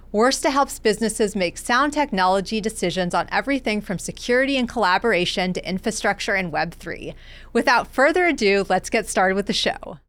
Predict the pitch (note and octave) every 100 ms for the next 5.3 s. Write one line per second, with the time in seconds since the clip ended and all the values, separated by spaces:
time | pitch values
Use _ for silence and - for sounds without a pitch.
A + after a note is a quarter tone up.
0 | _ - C#4 D4 D#4 C#4+ A#3 A3+ A3 -
1 | G#3+ - A#3 F#3 F3 - G3 G3+ F3+ F3+
2 | G3 F#3+ G3 G3+ G3 - G#3+ A3 - F#3+
3 | G3 - F#3+ F3+ F3 F3 E3+ D#3 E3 G#3
4 | - F3 E3 - - F3+ F3 A3 - F#3+
5 | E3+ F3 G#3+